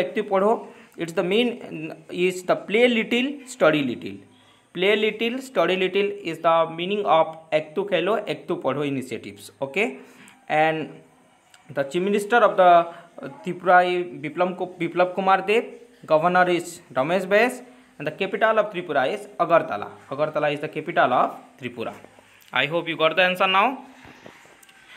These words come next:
Question number ten. In which state or union territories sensitization cum awareness workshop being held? Delhi, Jammu and Kashmir, Uttar Pradesh, Bihar.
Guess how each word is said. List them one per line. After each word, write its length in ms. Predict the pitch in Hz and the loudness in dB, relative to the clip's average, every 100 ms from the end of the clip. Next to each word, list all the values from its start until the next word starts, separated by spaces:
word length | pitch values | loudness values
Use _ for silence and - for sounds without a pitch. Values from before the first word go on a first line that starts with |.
| - - | -20 -8
Question 220 | - 165 | -6 0
number 180 | 202 196 202 | 4 4 4
ten. 280 | 165 104 - - - - - | 0 0 -8 -20 -20 -12 0
In 220 | 240 247 | 2 2
which 180 | 247 262 | -2 -4
state 340 | - 214 214 | 0 2 4
or 100 | 202 | 4
union 420 | 196 185 190 196 | 4 2 0 0
territories 640 | 202 175 165 143 147 151 - - _ | 0 0 0 0 -2 -6 -16 -20 _
sensitization 1120 | - 196 196 233 226 208 214 214 233 254 254 | -4 -4 -2 0 4 4 4 0 0 0 0
cum 320 | 226 180 180 165 | 4 4 4 -2
awareness 640 | 170 180 190 208 226 - - - | 4 4 4 0 -2 -4 -20 -14
workshop 720 | 151 151 170 - 208 202 151 | 0 4 4 2 2 2 -2
being 200 | 175 190 | -4 -2
held? 340 | 151 123 101 - - 123 | -2 -2 -4 -14 -20 -10
Delhi, 540 | 139 151 180 214 - - _ - | -8 -4 -4 -6 -12 -20 _ -4
Jammu 300 | 131 151 175 | -2 -2 -2
and 120 | 180 | 2
Kashmir, 500 | 175 - 190 208 - - - | 2 2 -4 -4 -8 -18 -12
Uttar 340 | 143 - 180 | -4 -2 0
Pradesh, 380 | 185 185 208 202 - - | 0 0 -2 -4 -14 -12
Bihar. 380 | 127 135 117 95 | -8 -2 -2 -2